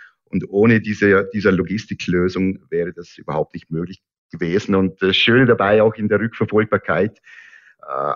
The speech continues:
also wir haben alle Masken, die wir in ganz Österreich verschickt haben, tatsächlich auch wieder zurückbekommen und konnten nachvollziehen, wo sie tatsächlich stecken und konnten sie dann einsammeln. Also ich denke, es war gemeinsam eine, eine Sonderleistung, dass es in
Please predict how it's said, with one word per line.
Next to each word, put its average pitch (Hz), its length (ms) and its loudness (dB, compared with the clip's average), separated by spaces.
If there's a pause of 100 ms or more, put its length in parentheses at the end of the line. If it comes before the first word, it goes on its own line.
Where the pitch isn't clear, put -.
(120)
also 101 180 -6
wir 101 120 -2
haben 104 120 0
alle 95 200 2
Masken, 90 360 -4
die 98 100 -2
wir 95 60 -2
in 85 60 -2
ganz 85 220 -4
Österreich 90 320 -2
verschickt - 360 -8
haben, 85 180 0
tatsächlich 85 520 0
auch 82 160 0
wieder 82 160 -6
zurückbekommen 90 680 -2
und 85 200 -6
konnten 110 320 0
nachvollziehen, 98 680 0
wo 95 100 2
sie 90 160 -2
tatsächlich 82 500 -4
stecken 87 480 -4 (400)
und 92 260 -6
konnten - 300 -2
sie 92 100 -6
dann 80 140 0
einsammeln. 82 640 -2
Also 80 480 -4 (440)
ich 101 60 -10
denke, 147 220 2
es - 80 0
war 123 120 4
gemeinsam 113 480 4
eine, 104 260 6
eine 101 500 -4 (180)
Sonderleistung, 113 840 2
dass 98 200 -6
es 95 100 -14
in 104 140 -6